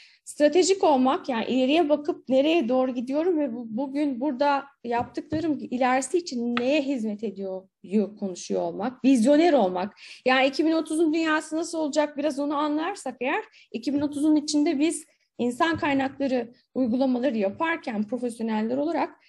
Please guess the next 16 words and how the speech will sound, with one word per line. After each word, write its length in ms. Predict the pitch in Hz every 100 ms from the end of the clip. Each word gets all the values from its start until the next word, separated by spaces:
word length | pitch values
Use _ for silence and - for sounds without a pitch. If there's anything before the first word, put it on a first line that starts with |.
| _ _
nasıl 360 | 214 302 330 294
bir 40 |
yerde 380 | 302 240 220 214
duruyor 200 | 214 220
olacağız, 340 | 208 202 208 -
kendimiz 440 | 262 254 269 254
nasıl 240 | 269 294
olacağız 400 | 262 214 311 392 - _ _ _
bunu 200 | 220 269
görebilmek. 680 | 254 254 214 214 254 392 - _ _ _ _ _ _ _
Çalışan 520 | - 302 302 392 403 320
bağlılığını, 840 | 294 285 285 294 302 294 403 466 _ _ _ -
e, 100 | 262 254 254 240 254 330
iyileştiren 680 | 302 277 277 285 302 349 381 - _
ve 140 | 302 226
dönüşümsel 760 | 254 247 - 269 - 320 294